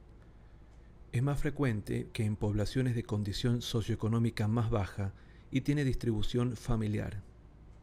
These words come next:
Es probable que tenga tanto una base genética como ambiental.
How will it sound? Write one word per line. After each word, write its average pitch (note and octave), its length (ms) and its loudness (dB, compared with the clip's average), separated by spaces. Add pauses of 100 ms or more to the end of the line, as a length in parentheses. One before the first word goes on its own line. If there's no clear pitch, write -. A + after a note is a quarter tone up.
(1600)
Es - 140 0
probable B2+ 460 6
que A#2+ 100 -4
tenga A2+ 340 0
tanto B2 360 2
una A#2+ 260 2
base A2+ 320 0
genética A2+ 580 0
como G#2 280 0
ambiental. F#2+ 580 -4